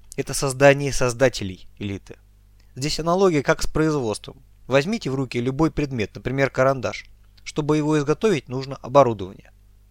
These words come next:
Чтобы создать его, нужно оборудование, изготавливающее оборудование, производственные линии.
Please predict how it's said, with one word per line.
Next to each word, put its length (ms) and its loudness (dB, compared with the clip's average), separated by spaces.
Чтобы 280 -4
создать 460 2
его, 260 -6
нужно 280 0
оборудование, 760 4
изготавливающее 920 0
оборудование, 640 2
производственные 680 -4
линии. 360 -6